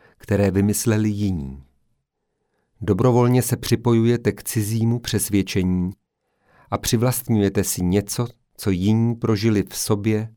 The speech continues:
a pro sebe. Přemýšlejte. Jedno a to též se nehodí pro všechny.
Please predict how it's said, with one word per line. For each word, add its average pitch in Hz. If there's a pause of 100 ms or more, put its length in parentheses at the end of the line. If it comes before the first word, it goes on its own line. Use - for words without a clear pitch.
(200)
a 92
pro 92
sebe. - (1600)
Přemýšlejte. 87 (1120)
Jedno 110
a 117
to 98
též 107
se -
nehodí 101
pro 107
všechny. -